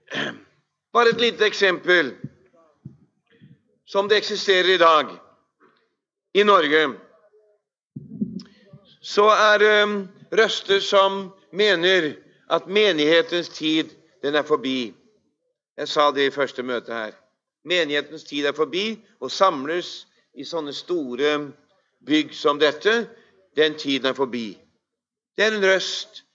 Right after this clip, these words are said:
det er en åndsstrøm som går utover landet. Skal deles opp, og det kjenner de til.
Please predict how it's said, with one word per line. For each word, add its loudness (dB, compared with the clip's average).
det 2
er 2
en -10
åndsstrøm -2
som -2
går -2
utover -2
landet. 2
Skal -10
deles 2
opp, 2
og -18
det -6
kjenner -2
de -6
til. -8